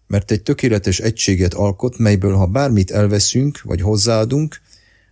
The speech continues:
annak az emberre gyakorolt áldásos és életet adó hatása borulhat. Az is nyilvánvaló továbbá, hogy a hazugság atya,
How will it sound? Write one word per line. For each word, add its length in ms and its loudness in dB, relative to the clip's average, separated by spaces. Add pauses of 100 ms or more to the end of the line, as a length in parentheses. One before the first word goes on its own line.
annak 280 0
az 160 0
emberre 420 0
gyakorolt 600 -2
áldásos 840 -2
és 180 -4
életet 460 -2
adó 240 0
hatása 560 0
borulhat. 640 0 (1400)
Az 160 -2
is 140 -2
nyilvánvaló 480 2
továbbá, 520 0
hogy 180 2
a 60 2
hazugság 480 0
atya, 480 -2